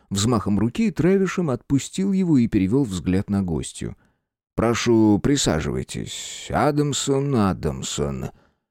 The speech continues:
Пианист Джон Адамсон, случайно, не ваш родственник?» Оливия заколебалась. После короткой, но не укрывшейся от внимания инспектора паузы, она кивнула.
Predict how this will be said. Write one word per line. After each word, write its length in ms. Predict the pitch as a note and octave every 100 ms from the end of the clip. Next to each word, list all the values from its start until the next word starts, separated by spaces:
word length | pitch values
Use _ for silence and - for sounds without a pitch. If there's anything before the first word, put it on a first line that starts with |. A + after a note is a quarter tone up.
| _
Пианист 500 | F2 A#2+ E3 E3 B2+
Джон 380 | A#2 C#3 F3 F3+
Адамсон, 560 | E3 A#2 A2+ - A2
случайно, 500 | G2 A#2+ B2+ D3+ D3
не 120 | D#3 D#3
ваш 260 | G3 G3
родственник?» 800 | D3+ A2 - G#2 G#2 G#2 - - - _ _ _ -
Оливия 340 | E2+ G2 G#2+
заколебалась. 760 | A2 B2 C3 C#3 E2 C2 A#1 - - _ _
После 320 | B2 A#2+ A#2+
короткой, 520 | - C3 D#3 - G#2
но 180 | G#2 B2
не 160 | A#2+ C3+
укрывшейся 640 | A#2+ G#2+ - D2+ - F2+
от 80 | E2+
внимания 420 | G#2 G#2+ F#2 F#2+
инспектора 460 | G2 - D#2 F2 F2+
паузы, 380 | F3 F3+ A2+
она 180 | F#2+ G#2+
кивнула. 540 | - G#2+ F2+ D2 B1+